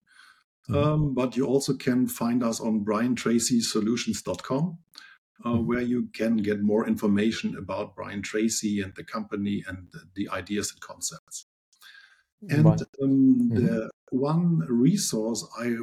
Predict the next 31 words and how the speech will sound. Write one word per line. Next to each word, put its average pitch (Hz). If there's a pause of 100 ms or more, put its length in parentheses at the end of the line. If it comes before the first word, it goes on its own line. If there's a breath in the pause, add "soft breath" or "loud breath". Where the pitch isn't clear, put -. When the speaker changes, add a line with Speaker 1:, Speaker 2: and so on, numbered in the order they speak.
Speaker 2:
would 107
like 113
to -
share 110
with 139
you 143
is 117
really 151
an 113
exercise, 135 (580 soft breath)
uh, 123
we 120
do 147
in 139
one 139
of 120
our 123
most 127
successful 127
programs. 95
It's -
called 113
Perform 113
at -
Your 95
Best, 127 (160)
the -
program. 151
Speaker 1:
Mm-hmm. 95 (560 loud breath)
Speaker 2:
And, 143
uh, 131